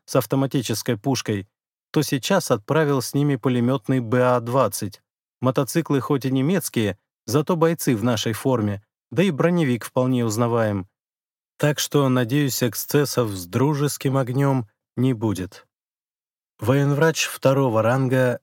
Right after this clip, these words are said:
Рябышев. Вот уже пять дней санитарный обоз под его командованием блуждал в лесах. После того, как немцы в очередной раз прорвали фронт, и он оказался в окружении,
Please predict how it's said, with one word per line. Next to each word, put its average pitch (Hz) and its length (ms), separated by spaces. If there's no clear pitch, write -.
Рябышев. 101 880
Вот 147 300
уже 143 200
пять 139 280
дней 151 300
санитарный 120 720
обоз 123 340
под 104 180
его 117 240
командованием 113 920
блуждал 117 520
в 107 60
лесах. 110 540
После 135 320
того, 135 240
как 123 240
немцы 131 400
в 110 60
очередной 117 540
раз 120 260
прорвали 117 560
фронт, 139 520
и 123 100
он 117 180
оказался 113 520
в 101 60
окружении, 113 760